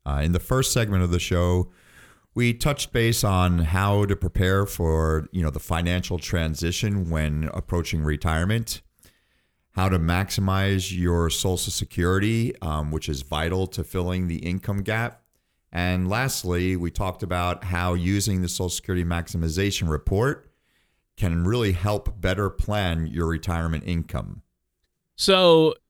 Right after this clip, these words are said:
Speaker 2: this has been a good show. You guys have already covered a lot of ground, and, and the tips you've given us so far, very helpful. Now, in this segment,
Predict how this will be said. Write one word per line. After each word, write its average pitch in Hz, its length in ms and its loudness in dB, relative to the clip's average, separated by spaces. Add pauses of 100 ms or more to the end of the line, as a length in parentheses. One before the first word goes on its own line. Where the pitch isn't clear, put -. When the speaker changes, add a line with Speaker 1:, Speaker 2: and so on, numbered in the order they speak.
Speaker 2:
this 180 300 4
has 196 120 2
been 147 320 4
a 131 160 0
good 139 300 2
show. 143 180 4
You 113 160 2
guys 120 240 4
have 113 140 2
already 123 260 6
covered 127 300 2
a 117 60 4
lot 120 240 2
of 104 100 -2
ground, 120 320 2
and, 110 160 0
and 113 260 -2
the 107 60 0
tips - 400 -2
you've 131 180 0
given 139 260 2
us 131 120 2
so 135 220 2
far, 131 360 4 (420)
very 160 540 4
helpful. 123 480 2
Now, 151 240 4
in 160 300 2
this 233 160 6
segment, 156 460 4